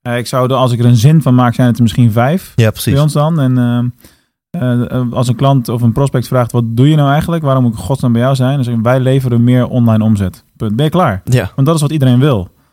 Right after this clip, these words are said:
Speaker 2: Ja.
Speaker 1: En dan ben je al gewoon, is je hele verhaal gewoon af.
Speaker 2: Ja.
Speaker 1: En bij jullie is dat, eh, ja, hè, de, eh, iets wat nu bekokstoofd gaat
Speaker 2: <laughs>
Speaker 1: worden
Speaker 2: Ja,
Speaker 1: en in
Speaker 2: ja.
Speaker 1: een nog eenvoudiger zin als wat je net al zei,
Speaker 2: Ja,
Speaker 1: eh,
Speaker 2: precies.
Speaker 1: eh, vorm zal gaan krijgen.
Speaker 2: Ja.
Speaker 1: Hey, en, ehm, eh, hoe ziet die marketing eruit? Want je doet van alles. Seminars,
Speaker 2: Ja.
Speaker 1: eh, je hebt content,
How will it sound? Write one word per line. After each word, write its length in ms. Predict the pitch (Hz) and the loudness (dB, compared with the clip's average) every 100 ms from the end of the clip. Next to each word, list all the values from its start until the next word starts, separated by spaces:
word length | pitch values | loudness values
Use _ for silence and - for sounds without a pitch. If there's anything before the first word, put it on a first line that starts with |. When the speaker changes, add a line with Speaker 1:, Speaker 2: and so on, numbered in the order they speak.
| _ _ _ | _ _ _
Speaker 2:
Ja. 120 | 104 | -2
Speaker 1:
En 80 | - | 0
dan 140 | 139 | 0
ben 80 | 131 | 0
je 60 | 117 | 0
al 60 | |
gewoon, 200 | 104 110 | 0 0
is 120 | 117 120 | 0 0
je 60 | |
hele 160 | 127 127 | 0 0
verhaal 300 | 123 143 139 | 0 0 0
gewoon 200 | 120 113 | -2 -2
af. 340 | 120 101 - - | -2 -4 -6 -12
Speaker 2:
Ja. 160 | - - - - | -8 -8 -10 -6
Speaker 1:
En 100 | 123 | 0
bij 80 | 123 | 2
jullie 140 | 127 | 2
is 100 | 113 | 2
dat, 120 | 117 - | -2 -4
eh, 300 | 117 110 110 | -2 0 0
ja, 180 | 123 110 | -2 -2
hè, 80 | 110 | -2
de, 200 | 123 110 113 - - 98 104 107 - - | 0 0 -2 -8 -14 -12 -10 -10 -12 -10
eh, 100 | - | -8
iets 120 | 131 | -4
wat 160 | 117 | -2
nu 200 | 113 110 | 0 2
bekokstoofd 600 | 101 107 147 - 120 117 - | 0 -2 -4 -2 -2 -2 0
gaat 160 | 131 107 | 2 4
Speaker 2:
<laughs> 20 | |
Speaker 1:
worden 180 | - 113 | 4 4
Speaker 2:
Ja, 60 | |
Speaker 1:
en 100 | 123 | 2
in 60 | 120 | 2
Speaker 2:
ja. 80 | 113 | 4
Speaker 1:
een 160 | 117 | 4
nog 140 | 143 151 | 2 2
eenvoudiger 560 | 127 123 120 117 110 | 0 2 0 0 0
zin 160 | 110 120 | 0 2
als 100 | 117 | 2
wat 120 | 120 | 0
je 60 | 123 | 0
net 160 | 139 | 0
al 100 | 123 | 0
zei, 260 | 107 104 113 | -2 0 0
Speaker 2:
Ja, 140 | 120 | 0
Speaker 1:
eh, 60 | 107 - | -2 -8
Speaker 2:
precies. 380 | - 117 107 - | -8 -6 -6 -6
Speaker 1:
eh, 80 | 165 | -6
vorm 240 | 120 180 185 | -4 -2 -2
zal 100 | 123 | -2
gaan 120 | 107 | -2
krijgen. 400 | 107 107 101 110 | -4 -6 -6 -6
Speaker 2:
Ja. 120 | 110 - - _ | -6 -8 -12 _
Speaker 1:
Hey, 240 | - 175 - | -2 -2 0
en, 260 | 180 180 | 0 2
ehm, 500 | 170 170 165 165 160 | 2 2 2 0 0
eh, 100 | 160 | 0
hoe 120 | 156 | 2
ziet 120 | 190 202 | 2 2
die 100 | 151 | 2
marketing 460 | 180 202 196 147 | 2 0 -2 -2
eruit? 340 | 120 117 107 110 | -2 -2 -2 -2
Want 160 | 117 | 0
je 60 | 117 | 0
doet 180 | 113 110 | 0 -2
van 80 | 175 | 0
alles. 260 | 165 107 | 0 -2
Seminars, 680 | - 139 135 127 123 127 127 | -2 0 2 2 0 -2 -2
Speaker 2:
Ja. 180 | 123 113 | -2 -2
Speaker 1:
eh, 60 | |
je 60 | 110 | -2
hebt 160 | 117 - | -6 -4
content, 520 | 127 127 123 113 | -2 -2 0 -2